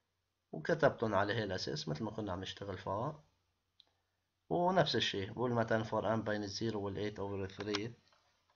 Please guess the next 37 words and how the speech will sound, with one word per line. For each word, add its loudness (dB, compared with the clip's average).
آه، 2
no 2
real -4
roots. -2
من -2
ال -2
minus 0
infinity -6
لل -4
zero -4
و -6
zero -2
plus 0
infinity -6
عندي -4
two -6
distinct -8
real -6
roots. -6
وبحكي -2
على 4
هي 0
الأساس. -4
كمان -2
بروح 0
لإكزامبل -4
بعده. -2
هي 4
الإكزامبل. 0
ال 6
A 6
مثلًا 2
هون 0
هي -2
M 0
minus -2
three. -12